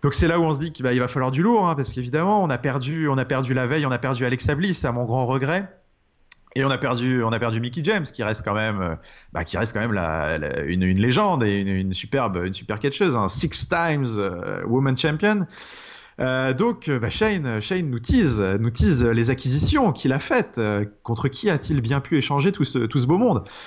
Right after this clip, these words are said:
Et donc, il nous parle, bah, il nous parle d'une fille de Hall of Famer, une second generation superstar, donc une, une fille de catcheur. Euh, et donc, on entend les wouh dans le public, que, euh, forcément, ça, ça s'impose. Il va nous annoncer Charlotte.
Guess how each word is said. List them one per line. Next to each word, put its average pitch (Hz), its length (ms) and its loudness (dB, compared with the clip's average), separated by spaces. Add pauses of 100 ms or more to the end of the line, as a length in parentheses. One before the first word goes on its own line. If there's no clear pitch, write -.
(220)
Et 123 80 2
donc, 143 160 2
il 147 80 0
nous 143 100 2
parle, 143 300 0
bah, 107 380 -2
il 98 60 -2
nous 107 80 -2
parle 117 200 0
d'une 113 180 -2
fille 135 280 0
de 123 100 4
Hall 123 180 4
of 131 120 0
Famer, 165 680 0
une 113 120 -6
second 120 540 -2
generation 120 580 0
superstar, 151 840 0
donc 104 220 -6
une, 98 180 -8 (240)
une 104 120 -4
fille 123 260 -4
de 127 100 2
catcheur. 156 560 0 (360)
Euh, 113 840 -2 (240)
et 117 260 2
donc, 117 180 0
on 120 80 0
entend 117 240 0
les 120 140 4
wouh 214 500 4
dans 143 100 2
le 131 60 -2
public, 226 540 0 (420)
que, - 80 0
euh, 120 380 4
forcément, 214 580 0
ça, - 160 -10
ça 117 140 -2
s'impose. 156 600 0 (100)
Il 113 80 -4
va 131 80 2
nous 135 140 2
annoncer 139 260 2
Charlotte. 233 440 0